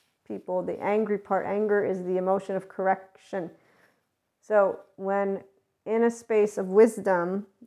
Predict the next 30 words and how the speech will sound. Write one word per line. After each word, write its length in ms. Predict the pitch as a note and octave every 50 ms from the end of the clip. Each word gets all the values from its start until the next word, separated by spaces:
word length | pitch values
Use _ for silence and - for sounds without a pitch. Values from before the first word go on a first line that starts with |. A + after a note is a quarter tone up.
| _ -
a 60 | -
person's 760 | _ - B3 A#3 A#3 A#3 A#3 - A3+ G#3 G#3 G3 G3 F#3+ -
heart, 560 | - - - C4 B3+ G#3 F3+ F#3+ F#3 - -
and 200 | - - F3+ F#3
in 140 | F3+ F3+ F3
my 240 | F3+ F#3+ G3+ A#3 B3
case, 380 | A#3+ - - F#3+ F3+ F3+ -
wisdom, 440 | - F#3+ G3+ G3+ G#3+ F3+ F3 F3+ E3+
is 140 | F#3+ F#3 -
brought 320 | - - F#3+ F3+ - - -
to 100 | - G3+
me 220 | F#3 F#3 F3+ F3+
by 180 | F3+ F3+ F3 E3+
Bessel 300 | E3 F#3 F3 F3+ G#3+ A3+
van 280 | G#3+ A3 G#3 G3+ G3
der 100 | G3 G3
Kolk, 340 | G3 - G3+ G3 F#3+ F#3+ -
Daniel 320 | F#3+ F3 E3 E3 F3+ G3+ G#3
Siegel, 580 | - - A3 G#3 F#3 F#3+ F#3+ F#3+ F#3+ F#3+ - - _ _ _ _ _ _ _
Stephen 420 | _ - _ - A3 G#3+ A3 G#3+ G#3
Porges, 560 | - - A3 G#3+ G3+ G#3+ E3+ D3 - - - _ _ _ _ _ _ _
Peter 260 | - F3+ D#3+ D#3+ D#3 D#3
Levine, 540 | D#3+ E3 G3+ G#3+ G#3 G3 F#3 E3 D#3+ E3+ - _ _ _ _ _ _ _ _ _ _ _ _ _
Janina 380 | F#3+ G3 G3+ G3 G3+ G3+ G3
Fisher, 560 | G3 - C4 C4 C4 C4 - E3 C#3+ - - _ _ _ _ _ _
Julianne, 640 | E3 D#3+ D#3+ D#3+ F3+ G3 A3+ A3+ G#3 F3+ D#3+ - -
all 300 | - F#3+ G3+ A3 A3+ A3+
of 120 | G#3+ G#3
my 280 | G#3 G3 F#3+ F#3 F#3 F#3
somatic 600 | F#3 - - F3+ F3 E3+ F3 F3 F3+ F3+ F3